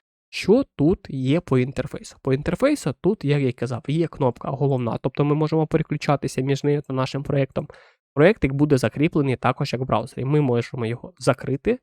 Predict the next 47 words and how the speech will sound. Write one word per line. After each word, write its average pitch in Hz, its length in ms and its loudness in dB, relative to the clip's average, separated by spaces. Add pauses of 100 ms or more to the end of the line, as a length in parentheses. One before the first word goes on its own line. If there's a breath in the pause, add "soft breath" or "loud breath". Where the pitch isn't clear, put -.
(440 soft breath)
і 185 200 2
він 151 160 4
у 139 60 4
нас - 400 -4 (180)
відновиться 135 480 0
саме 127 320 -4
ось - 160 -8
тут. - 220 -10 (220)
Або 160 220 2
ж, - 80 -8
наприклад, 135 440 -2
якщо 143 280 0
ми 135 100 -2
натиснемо 123 480 -4
на 131 160 -2
плюсик, 127 500 -2
то 160 180 2
у 165 40 6
нас 135 300 0
відкриється 123 500 -2
ось 147 180 2
таке - 220 -6
от - 100 -6
меню, 220 300 2
де 196 260 4
ми 156 140 4
зможемо 143 500 2
також - 400 -2
створити 147 500 2
або 139 220 4
новий 113 240 0
проєкт, - 460 2 (440 soft breath)
або 156 220 4
створити 135 440 -2
новий 139 540 2
проєкт 127 500 2
FigJam. 127 440 -4 (280)
Також 135 340 2
у - 20 -6
нас 117 220 -2
є 123 80 -2
тут - 180 -6
поле 131 360 4
для 120 160 2
пошуку 123 520 -4
наших - 320 -4
файлів, 127 440 -2